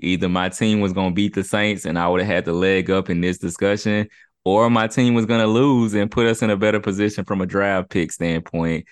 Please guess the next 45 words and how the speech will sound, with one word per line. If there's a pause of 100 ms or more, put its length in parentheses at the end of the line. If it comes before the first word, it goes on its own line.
(180)
which
is
ultimately
what
I'm
angling
for
for
the
rest
of
the
season.
So, (360)
I
mean,
hats
off
to
y'all.
Kudos
to
y'all
for,
you
know,
turning
it
around
and
getting
that
dub,
and (280)
for
that
offense, (140)
honestly, (140)
having
a
pulse
this
week.
So
I,